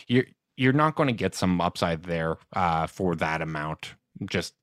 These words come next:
on the free market. So you, you might as well try things out because I, I've liked what he provides when he's healthy.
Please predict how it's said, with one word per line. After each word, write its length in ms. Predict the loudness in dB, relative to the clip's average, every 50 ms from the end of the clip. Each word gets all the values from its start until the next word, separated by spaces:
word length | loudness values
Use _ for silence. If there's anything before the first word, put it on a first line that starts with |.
| -6 -2
on 140 | 0 0 0
the 60 | -2
free 180 | -2 -4 -4
market. 360 | -4 -4 -4 -6 -6 -8 -6 -2
So 100 | -2 0
you, 160 | 0 0 0
you 140 | 2 4 6
might 200 | 6 6 6 4
as 140 | 2 2 0
well 140 | -2 -2 0
try 220 | 0 0 0 0
things 220 | 0 -2 -4 -4
out 160 | -4 -4 -4 -4
because 200 | -4 -4 0 0
I, 240 | 0 2 2 2
I've 100 | 0 0
liked 340 | 0 0 0 0 0 0 0
what 120 | 0 0 0
he 40 |
provides 440 | 0 -2 0 0 0 0 0 -2 -4
when 100 | -4 -4
he's 120 | -4 -4 -2
healthy. 420 | 0 0 0 0 -2 -2 -4